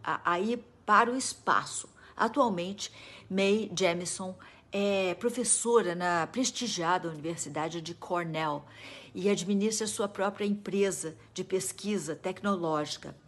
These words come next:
Além de tudo isso, Mae é fluente em japonês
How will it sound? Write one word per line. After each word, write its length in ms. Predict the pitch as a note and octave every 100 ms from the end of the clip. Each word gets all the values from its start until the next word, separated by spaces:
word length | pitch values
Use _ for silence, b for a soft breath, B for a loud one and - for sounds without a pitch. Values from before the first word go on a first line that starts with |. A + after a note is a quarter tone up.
| B B -
Além 200 | C#4+ F4+
de 120 | G3+
tudo 280 | F3 C#3+ D#3
isso, 420 | D3+ C#3 - - B B
Mae 380 | F#3 G#3+ G3 D3+
é 60 | F#3+
fluente 540 | - G3 G3+ G#3+ G#3
em 80 | G#3
japonês 840 | E3+ B3+ D4+ C4+ F3 D#3 F#3 -